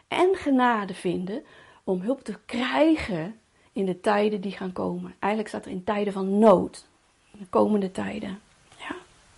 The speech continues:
Het is een ongelooflijk mooie tekst. Ik, eh, ik onderstreep meteen het woord genadetroon. En, eh, vaak denken mensen als ze voor een troon komen aan de tekst uit Openbaring. In Openbaring staat zo'n tekst dat we voor Gods troon zullen verschijnen en dat hij dan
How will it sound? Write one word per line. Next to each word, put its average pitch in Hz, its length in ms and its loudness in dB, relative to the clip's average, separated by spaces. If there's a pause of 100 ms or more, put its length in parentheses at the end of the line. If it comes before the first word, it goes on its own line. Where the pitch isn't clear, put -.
(800)
Het - 380 -20
is - 80 -6
een 240 100 -2
ongelooflijk 311 520 6
mooie 247 280 6
tekst. 190 420 -6 (440)
Ik, 233 200 2
eh, 247 220 6 (640)
ik - 160 -4
onderstreep 269 520 2
meteen 285 420 2
het 233 180 -6
woord 233 280 2
genadetroon. 254 1120 -2 (640)
En, 214 260 0
eh, 208 80 -4 (360)
vaak 320 280 0
denken 262 300 -2
mensen 247 320 -2
als 214 180 -4
ze 202 160 -10
voor 226 180 2
een 202 180 -6
troon 302 420 2
komen 320 380 -2
aan 220 160 -6
de 202 100 -12
tekst 240 240 -4
uit 208 180 -8
Openbaring. 202 840 0
In 196 180 -6
Openbaring 190 540 -2
staat 190 180 -2
zo'n 185 240 -8
tekst 240 280 0
dat 190 140 -12
we 190 160 -8
voor 190 180 -2
Gods - 300 -4
troon 262 300 2
zullen 262 220 0
verschijnen 240 440 -8
en 208 80 -6
dat 202 140 -6
hij 202 140 -6
dan 196 180 -6